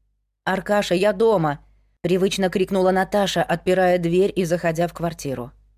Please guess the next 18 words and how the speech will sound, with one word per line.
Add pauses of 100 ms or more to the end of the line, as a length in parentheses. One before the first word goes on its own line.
(220)
«Аркаша!» (760)
Свет
в
прихожей
и
кухне
зажегся,
стоило
ей
войти. (320)
Так
было
настроено. (560)
Они
с
Аркашей
не
поскупились,